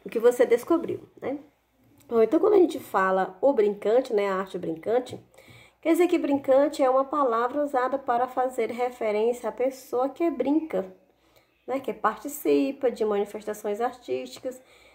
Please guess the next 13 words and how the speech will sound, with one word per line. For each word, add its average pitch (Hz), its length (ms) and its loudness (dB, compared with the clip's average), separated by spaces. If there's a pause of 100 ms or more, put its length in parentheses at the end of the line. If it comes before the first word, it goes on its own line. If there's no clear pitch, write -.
(180)
e 311 120 -6
culturais 311 920 0 (240)
populares, 262 920 0
como 226 500 -2
a, 202 560 -2 (480)
o 190 100 -12
congada, 233 1080 2 (240)
o 196 140 -4
reisado, 220 1300 0 (340)
a 190 140 -10
catira, 226 1120 -4 (440)
as 196 280 -6
cavalhadas, 214 1400 0